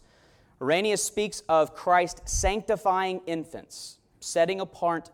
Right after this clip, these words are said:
infants. He, that's how he viewed Jesus, that he would set apart, sanctify infants. Surely it would make sense. We don't know what the, he thought the church should do, but I think it makes sense that if Irenaeus believed that Christ set apart infants,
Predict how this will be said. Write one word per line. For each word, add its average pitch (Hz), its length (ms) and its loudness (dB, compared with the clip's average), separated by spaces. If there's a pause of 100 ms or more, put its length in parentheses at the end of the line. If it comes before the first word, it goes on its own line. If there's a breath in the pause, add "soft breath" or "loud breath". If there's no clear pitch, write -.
infants. - 640 -12
He, 123 120 -8
that's 127 200 -4
how 147 140 0
he 165 140 -4
viewed 156 340 -6
Jesus, 120 360 -8
that 110 100 -12
he 127 80 -8
would 123 100 -10
set 170 320 -2
apart, 160 300 -4
sanctify 151 600 -4
infants. 98 480 -12 (380 soft breath)
Surely 202 540 4
it 175 60 2
would 170 100 2
make 156 160 2
sense. 214 260 0
We 160 60 -2
don't 151 160 2
know 160 100 8
what 160 220 2
the, - 340 -14
he 160 140 -2
thought 160 260 2
the 131 60 -12
church 240 300 0
should 131 140 -4
do, 143 200 -2
but 135 120 -2
I 135 120 4
think 160 120 -2
it 156 80 -2
makes 147 180 -2
sense 147 200 -4
that 139 160 -4
if 131 180 -4
Irenaeus 135 480 0
believed 131 320 -6
that 120 120 -6
Christ 226 460 2
set 156 160 0
apart 139 280 -2
infants, 113 480 -12